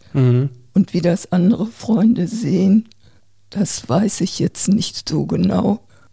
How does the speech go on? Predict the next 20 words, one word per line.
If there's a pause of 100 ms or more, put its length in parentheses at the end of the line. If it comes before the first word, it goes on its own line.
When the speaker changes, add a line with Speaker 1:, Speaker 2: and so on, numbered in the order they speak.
(320)
Speaker 2:
weil
ja
die
meisten
hier
in
Hannover
wohnen (800)
und
die
mich
auch
häufiger
sehen. (1600)
Mein
Gesundheitszustand (640)
ist
ja
sehr
wechselhaft,